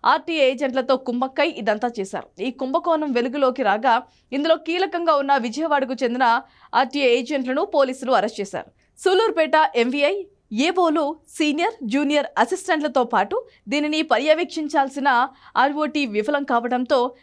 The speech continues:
వీరందరిపై కూడా అప్పట్లో కేసులు నమోదయ్యాయి. చాలా రోజులు అజ్ఞానంలో ఉన్న వాళ్ళు తర్వాత కోర్టు నుంచి బెయిల్ తెచ్చుకున్నారు.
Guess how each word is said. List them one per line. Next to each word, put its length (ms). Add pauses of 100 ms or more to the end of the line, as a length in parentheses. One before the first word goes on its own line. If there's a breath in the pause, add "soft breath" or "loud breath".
(100)
వీరందరిపై 600
కూడా 240
అప్పట్లో 420
కేసులు 360
నమోదయ్యాయి. 480 (140)
చాలా 240
రోజులు 540
అజ్ఞానంలో 680
ఉన్న 240
వాళ్ళు 460 (280 soft breath)
తర్వాత 260 (140)
కోర్టు 340
నుంచి 240
బెయిల్ 280
తెచ్చుకున్నారు. 520